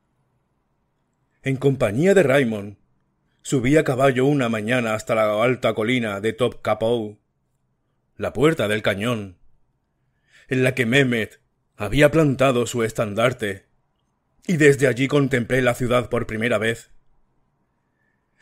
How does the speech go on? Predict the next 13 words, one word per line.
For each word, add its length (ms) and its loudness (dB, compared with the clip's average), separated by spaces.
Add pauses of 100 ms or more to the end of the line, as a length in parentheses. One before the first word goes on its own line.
(120)
Las 240 -4
mismas 480 -2
cúpulas 580 0
y 60 -2
alminares 560 -2
se 80 -2
alzaban 380 -2
entre 240 0
los 160 0
muros 400 2
tapizados 560 -2
de 100 -4
verdor, 480 -4